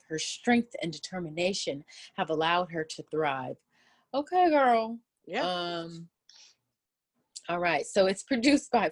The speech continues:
Speaker 1: Front Street for Lifetime, executive produced by Williams, Will Packer. Okay.
Speaker 2: Okay.
Speaker 1: And Sheila, Sheila Ducksworth, who did Soul Food and Ambitions.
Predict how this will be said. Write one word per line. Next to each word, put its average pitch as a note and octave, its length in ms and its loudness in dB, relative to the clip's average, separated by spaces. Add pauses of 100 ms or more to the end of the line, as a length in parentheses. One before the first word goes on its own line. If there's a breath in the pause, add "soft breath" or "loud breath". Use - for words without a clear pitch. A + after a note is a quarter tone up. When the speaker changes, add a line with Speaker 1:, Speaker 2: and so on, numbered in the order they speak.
Speaker 1:
Front A#3 240 2
Street C#4 340 -4
for D4 120 0
Lifetime, E3 680 0 (320 soft breath)
executive F#3 520 -2
produced G3+ 360 -10
by D3+ 180 2
Williams, A3+ 800 -2 (280)
Will G#3 360 0
Packer. G#3+ 600 -2 (140)
Okay. E4+ 420 -2 (160)
Speaker 2:
Okay. F4 260 6
Speaker 1:
And E4 100 0
Sheila, C#4+ 380 -2 (120)
Sheila C#4+ 360 -4
Ducksworth, F#3 720 -2 (220)
who F3 400 -4
did D#3 260 4
Soul F3+ 380 2
Food G3+ 300 -2
and D#3+ 180 0
Ambitions. A#3+ 880 -2